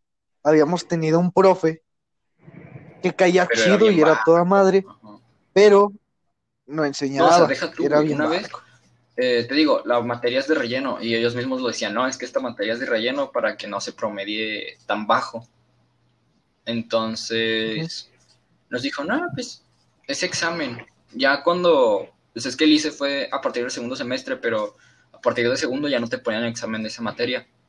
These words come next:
Speaker 2: era, "No, pues, no hay examen", con, con el trabajo final de cada sem-, de cada semestre.
Speaker 1: Tareas.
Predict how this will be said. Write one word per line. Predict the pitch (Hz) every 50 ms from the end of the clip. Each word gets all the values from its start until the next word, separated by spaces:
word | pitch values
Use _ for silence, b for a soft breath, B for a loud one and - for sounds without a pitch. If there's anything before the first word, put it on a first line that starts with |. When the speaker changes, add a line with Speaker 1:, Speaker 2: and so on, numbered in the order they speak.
| _ _
Speaker 2:
era, | - 113 110 110 107 104 95 90
"No, | 87 127 135 -
pues, | - 123 - -
no | 120
hay | 131
examen", | 156 151 - 151 151 151 143 - _ _ _ _ _ _ _ _ _ -
con, | - 120 117 113 107 101 98 - _ _ _
con | - 120 117
el | 107
trabajo | - 95 104 - -
final | - 131 120 113 113 113
de | - _ -
cada | - -
sem-, | - - - - 117
de | 117 113 110 110
cada | 110 - 120 127
semestre. | - 117 117 120 123 - - 131 131
Speaker 1:
Tareas. | 175 175 160 160 160 143 139 - -